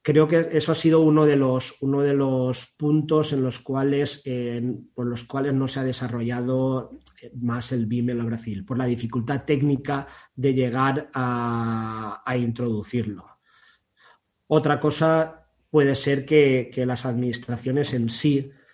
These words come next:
la obra pública, la obra civil, eh, tiene una componente muy alta de, de, de licitación pública. Los privados no, no hacen depuradoras o carreteras o, o,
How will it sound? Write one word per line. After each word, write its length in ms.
la 120
obra 240
pública, 680
la 160
obra 720
civil, 640
eh, 400
tiene 300
una 240
componente 480
muy 240
alta 380
de, 320
de, 480
de 100
licitación 680
pública. 560
Los 200
privados 600
no, 480
no 560
hacen 280
depuradoras 720
o 80
carreteras 840
o, 540
o, 720